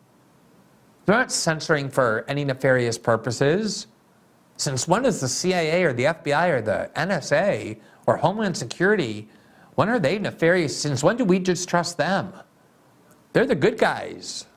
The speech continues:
We want them censoring information because, as he said, all they're trying to do is to protect us from speech that harms you or that undermines the democracy. Everyone knows that's what the C I A and the F B I are for.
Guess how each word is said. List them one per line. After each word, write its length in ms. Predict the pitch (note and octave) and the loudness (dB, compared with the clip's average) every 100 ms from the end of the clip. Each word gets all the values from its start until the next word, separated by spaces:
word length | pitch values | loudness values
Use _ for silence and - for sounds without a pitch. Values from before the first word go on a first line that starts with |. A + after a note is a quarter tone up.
| _ _ _ _ _ _ _ _ _ _ _ C#3+ | _ _ _ _ _ _ _ _ _ _ _ 2
We 100 | B3 | 2
want 360 | F3 G#3 D4 | 4 4 4
them 180 | B3 D#3+ | 0 -2
censoring 500 | C#3+ D3+ C3 C#3 A#2+ | -4 -4 -4 -4 -4
information 500 | G#2+ C3 A2+ G#2 C3 | -4 -2 -2 -2 -2
because, 240 | C#3 C#3+ D#3+ | -2 0 0
as 200 | G3 G3+ | 0 -4
he 120 | G#3 | -8
said, 760 | - A3 C4+ D3+ D3+ F3 F3 - _ _ _ _ _ _ - | -2 0 2 2 2 -2 -4 -20 _ _ _ _ _ _ 2
all 220 | F3 A#3 | 6 6
they're 160 | A#3+ A#3 | 6 4
trying 320 | G3 G#3+ G#3+ | 0 -2 0
to 80 | F#3+ | 0
do 220 | D#3+ G#3 | 4 4
is 140 | G3 G3 | 4 2
to 100 | - | -2
protect 540 | E3 - F3+ F#3 - | -2 -2 -6 -2 0
us 580 | C3 A#2 - - - - _ _ _ _ - | 0 -2 -8 -8 -10 -12 _ _ _ _ -2
from 160 | E3+ | 0
speech 460 | E3 - F#3 F3+ - | 0 0 0 2 0
that 160 | F3 | 0
harms 440 | E3 D#3+ D#3+ E3+ C#3+ | 0 0 2 2 2
you 400 | A2 F2 E2 F2 _ _ _ _ _ _ _ | 0 -2 -6 -10 _ _ _ _ _ _ _
or 100 | D#3 | 0
that 220 | E3 E3 - | 2 0 -2
undermines 600 | D#3+ F#3 F3 E3 E3 D#3 | -4 0 0 0 -2 -2
the 80 | D3 | 0
democracy. 800 | C#3+ C#3+ D3+ E3 - A#2 F#2+ B2 | 2 0 0 -2 -4 -4 -4 -2
Everyone 400 | F#3 A3 G3+ E3 | -2 0 2 4
knows 360 | E3 G3+ F#3+ | 4 4 4
that's 240 | D3+ C#3 - | 2 -2 -2
what 140 | B2+ | -2
the 80 | B2+ | -2
C 180 | - B2+ | -2 0
I 100 | A#2 | 0
A 80 | A2 | -2
and 60 | |
the 120 | A#2 | -4
F 160 | A2 A2 | -4 -4
B 80 | A2+ | -2
I 100 | G2+ | 0
are 100 | F#2 | -2
for. 520 | - F2+ D#2+ - | 0 0 0 -4